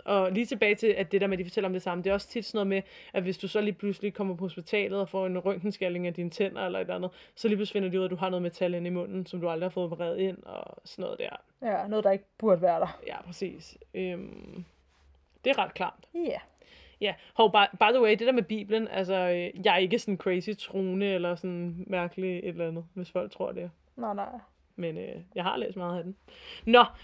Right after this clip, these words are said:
Speaker 1: hvad hedder det, øhm, mm, mm, mm, mm, mm. Ja, altså, jeg har det sådan her, vi kommer over til at lave, øh, flere historier om aliens,
Speaker 2: Mm,
Speaker 1: hvor vi kommer til at
Speaker 2: hundrede procent.
Speaker 1: dykke ned i det igen. Øh, jeg ved ikke, om vi bare skal gå videre til ugens lys.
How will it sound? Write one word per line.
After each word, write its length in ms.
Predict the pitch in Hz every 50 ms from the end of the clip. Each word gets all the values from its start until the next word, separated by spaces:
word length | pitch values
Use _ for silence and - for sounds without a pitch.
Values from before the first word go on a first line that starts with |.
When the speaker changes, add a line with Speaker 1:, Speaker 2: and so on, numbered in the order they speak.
| - -
Speaker 1:
hvad 160 | 233 254 285
hedder 280 | 269 269 254 254 247
det, 320 | 220 233 240 240 233 233 233
øhm, 80 | 233
mm, 920 | 233 240 233 233 226 226 226 220 220 220 220 214 208 196 - - 240 240 - -
mm, 140 | 208 190 - -
mm, 160 | - 247 269 269 -
mm, 140 | - 208 196 - _ -
mm. 1400 | 302 359 403 440 466 440 - _ _ _ _ _ _ _ _ _ _ _ _ _ _ _ _ _ _ _ - - 196
Ja, 220 | 214 220 240 240 - -
altså, 180 | 214 196 - 240
jeg 120 | 220 196
har 160 | 208 226 214
det 100 | 214 214
sådan 180 | - 226 233 202
her, 80 | 196
vi 100 | 190 175
kommer 200 | 185 214 208 196
over 60 | 185 180
til 100 | - 233
at 60 | 208
lave, 340 | 196 190 185 180 180 180 175
øh, 60 | 175
flere 260 | 170 - 202 190 190
historier 300 | 190 185 - 196 180 180
om 100 | 180 175
aliens, 420 | 175 170 170 175 175 170 160 - 285
Speaker 2:
Mm, 320 | 254 240 233 220 214 214 196
Speaker 1:
hvor 140 | - 214 233
vi 60 | 240
kommer 0 |
til 0 |
at 60 | 254 247
Speaker 2:
hundrede 60 | 220
procent. 280 | 185 175 185 190 - -
Speaker 1:
dykke 180 | 202 170 170
ned 180 | 185 180 185 185
i 100 | 180 170
det 140 | 165 180 175
igen. 380 | 165 175 170 170 175 170 175 - -
Øh, 400 | 185 175 170 165 165 156 156 160 156 _ _ _ _ _ _ _ _ _ _ _ _ _ _ _ _ _ _ _ _ _ _ _ _ _ - - - -
jeg 100 | 196 185
ved 160 | 202 202 208
ikke, 220 | 202 202 - 214
om 300 | 208 208 196 190 175 175
vi 60 | 185
bare 140 | 180 202 202
skal 160 | 190 - 208
gå 60 | 190 202
videre 180 | 185 208 214
til 120 | 208 - 208
ugens 280 | 220 220 233 214 -
lys. 380 | 254 262 240 233 214 - -